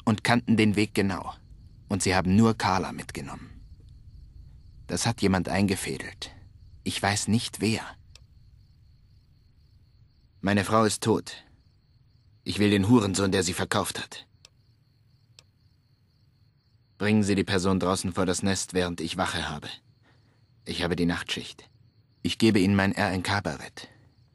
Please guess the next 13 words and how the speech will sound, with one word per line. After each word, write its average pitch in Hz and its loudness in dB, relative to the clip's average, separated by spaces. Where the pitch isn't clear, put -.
Setzen 110 0
Sie 107 4
es 98 0
auf, 107 0
als - -6
Zeichen, 98 0
dass 98 -2
Sie 95 2
neben 95 2
der 92 0
richtigen 95 -4
Person 92 -2
stehen. - -8